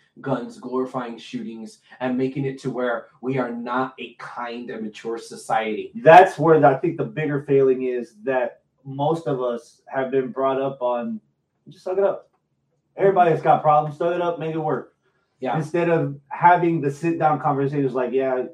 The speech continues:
Speaker 2: you're fucked up, man. I get it. I'm fucked up too. This
Speaker 1: Yeah.
Speaker 2: is how we try to figure it out," as opposed to just grabbing something,
Speaker 1: Yeah.
Speaker 2: <laughs> a, a tool.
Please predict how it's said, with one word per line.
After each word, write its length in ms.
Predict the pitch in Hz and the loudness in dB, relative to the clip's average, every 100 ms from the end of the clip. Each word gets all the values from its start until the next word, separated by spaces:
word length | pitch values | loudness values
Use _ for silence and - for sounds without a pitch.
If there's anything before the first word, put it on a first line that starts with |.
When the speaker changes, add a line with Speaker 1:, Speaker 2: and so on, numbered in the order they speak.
| - | -4
Speaker 2:
you're 200 | 127 139 | -4 -2
fucked 240 | 147 120 | -4 -4
up, 140 | 143 123 | -4 -4
man. 260 | 123 127 _ _ _ _ _ _ _ | -8 -10 _ _ _ _ _ _ _
I 120 | 147 | -4
get 160 | 139 165 | 0 -2
it. 120 | 151 | -2
I'm 140 | 143 139 | -4 -4
fucked 220 | 139 147 | -4 -4
up 120 | 135 | -6
too. 280 | 165 147 - _ _ _ _ _ - | -8 -10 -12 _ _ _ _ _ -12
This 240 | 113 143 | -8 -6
Speaker 1:
Yeah. 100 | 131 | -6
Speaker 2:
is 40 | 139 | 0
how 180 | 156 151 | 0 0
we 140 | 135 | -4
try 220 | - 151 | -2 -2
to 80 | 143 | -2
figure 300 | 139 143 143 | -4 -2 0
it 60 | 135 | 2
out," 320 | 151 151 - _ _ 131 | 0 0 -6 _ _ -4
as 160 | 143 | -2
opposed 300 | 139 156 143 | 0 0 0
to 40 | 135 | -2
just 200 | 135 113 | -4 -4
grabbing 380 | 127 143 143 127 | -2 0 -2 -4
something, 440 | 127 110 110 107 _ _ _ _ _ - | -6 -8 -10 -14 _ _ _ _ _ -8
Speaker 1:
Yeah. 200 | 143 139 | -4 0
Speaker 2:
<laughs> 20 | |
a, 300 | 143 135 151 | 0 -2 -6
a 20 | |
tool. 520 | - 185 165 113 117 | 0 2 2 0 -6